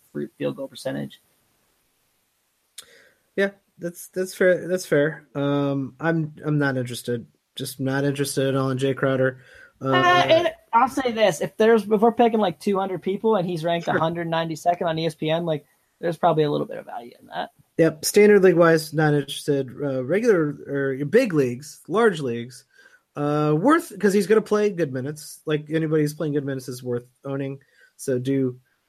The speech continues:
Speaker 2: uh, pay attention to that. And actually, Dante Exum is kind of interesting. Like, Dante Exum played well in the playoffs.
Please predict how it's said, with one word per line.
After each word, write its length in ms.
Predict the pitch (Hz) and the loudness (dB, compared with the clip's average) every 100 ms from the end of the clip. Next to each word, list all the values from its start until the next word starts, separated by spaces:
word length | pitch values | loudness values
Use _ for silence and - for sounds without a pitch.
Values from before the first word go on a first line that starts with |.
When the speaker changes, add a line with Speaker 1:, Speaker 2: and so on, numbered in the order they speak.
| _ | _
Speaker 2:
uh, 80 | 139 | -6
pay 140 | 127 180 | 0 0
attention 340 | 170 170 170 | 0 -4 0
to 80 | 165 | 2
that. 100 | 165 | 4
And 80 | 175 | 2
actually, 340 | 294 330 302 | 0 0 0
Dante 440 | 160 220 247 339 233 | 2 2 4 0 0
Exum 300 | 180 - 220 | -2 2 2
is 100 | 170 | 2
kind 220 | - 156 | -2 0
of 180 | 156 147 | 0 0
interesting. 540 | 135 143 127 - 101 98 | -6 -6 -8 -8 -12 -10
Like, 160 | 123 | -8
Dante 260 | 147 165 226 | -6 -4 -2
Exum 280 | 208 202 175 | -4 -6 -4
played 200 | 156 147 | -2 0
well 300 | 131 143 147 | -2 -2 0
in 60 | |
the 60 | 151 | -2
playoffs. 640 | 151 120 113 113 - | -4 -6 -8 -12 -16